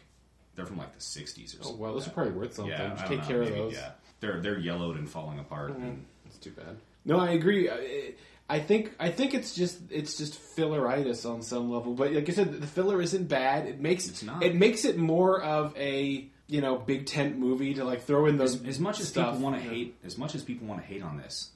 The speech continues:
Speaker 1: these are s-, these are really fun movies. They really are. I really don't, I really can't find the fault that I want to in them.
Speaker 2: <laughs> Yeah. I think for me
Speaker 1: I hate the C G I thing. I hate, I, I hate the, it, the, the, the, the,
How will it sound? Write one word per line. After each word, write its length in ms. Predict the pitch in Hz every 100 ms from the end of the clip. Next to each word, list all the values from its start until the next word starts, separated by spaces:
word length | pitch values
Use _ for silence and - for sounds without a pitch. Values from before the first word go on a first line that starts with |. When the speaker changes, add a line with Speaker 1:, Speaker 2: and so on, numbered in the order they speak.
| -
Speaker 1:
these 160 | 110 156
are 40 |
s-, 240 | 147 - -
these 160 | 107 131
are 60 | 139
really 280 | 95 127 120
fun 300 | - 110 110
movies. 480 | 82 101 - - - _ _ 82
They 80 | 87
really 280 | 135 139
are. 240 | 82 98 -
I 60 | 98
really 260 | 123 156
don't, 140 | - 95
I 60 |
really 240 | 101 139 156
can't 280 | - 107 -
find 380 | - 92 92
the 80 | 73
fault 460 | 73 - 76 78 76
that 80 | 71
I 140 | 73 69
want 200 | 71 71
to 180 | - 69 - -
in 100 | 69
them. 220 | 64 60 - _ _ 117
Speaker 2:
<laughs> 0 |
Yeah. 380 | 151 - 185 185 - 160 - - - - - -
I 120 | 214
think 220 | 233 320
for 140 | - 202
me 280 | 143 143 151
Speaker 1:
I 40 |
hate 360 | 170 - 156 151
the 60 | 104
C 200 | - 107
G 180 | 92 80
I 140 | 78
thing. 340 | - 78 71 69
I 60 | 85
hate, 420 | 87 113 113 - _ _ _ _ _ _ -
I, 160 | 101 -
I 80 | 98
hate 340 | - 139 -
the, 120 | 101 85 -
it, 120 | 95 - _ _ _ _ _
the, 280 | 120 85 85 -
the, 220 | 110 123
the, 300 | - 117 90
the, 120 | 90